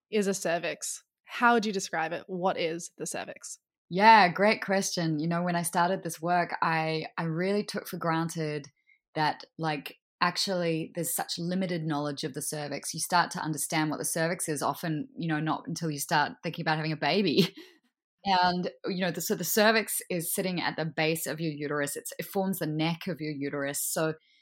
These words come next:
Speaker 2: you can imagine you're a big billowy uterus, and then it kind of funnels down into a smaller section, which protrudes into the vaginal passage. So it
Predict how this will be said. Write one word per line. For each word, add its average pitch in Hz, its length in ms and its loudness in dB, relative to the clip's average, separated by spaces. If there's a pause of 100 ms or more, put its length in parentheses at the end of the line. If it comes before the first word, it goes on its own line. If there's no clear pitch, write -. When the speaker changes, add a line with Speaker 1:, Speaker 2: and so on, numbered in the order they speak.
(420)
Speaker 2:
you 190 140 -8
can 180 100 -6
imagine 170 460 2
you're 156 240 2
a - 80 -18
big 156 360 0
billowy 156 380 2
uterus, 143 640 -2
and 151 100 -4
then 143 100 -2
it - 100 -8
kind 165 180 -2
of 143 80 -8 (320)
funnels 170 460 4
down 147 340 4
into 143 300 0
a 143 40 -4
smaller 156 480 0
section, 151 540 -2
which - 240 -8 (580)
protrudes 196 720 2
into 160 300 -2
the 156 100 -2
vaginal 139 480 0
passage. 98 760 -6 (360)
So 165 520 4
it 170 140 -2